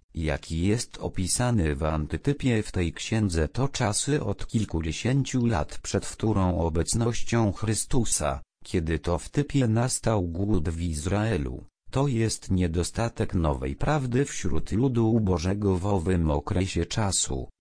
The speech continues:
do kilkudziesięciu lat po tym wydarzeniu, czyli mniej więcej wtedy,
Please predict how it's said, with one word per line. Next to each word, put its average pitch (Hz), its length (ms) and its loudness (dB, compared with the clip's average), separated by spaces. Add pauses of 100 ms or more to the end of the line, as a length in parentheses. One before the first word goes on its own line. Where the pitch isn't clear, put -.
do 80 240 -2
kilkudziesięciu 113 1040 0
lat 107 280 -2
po - 160 -4
tym 135 300 4
wydarzeniu, 76 800 0 (220)
czyli 160 340 0
mniej 80 400 2
więcej 87 580 0
wtedy, 78 520 -2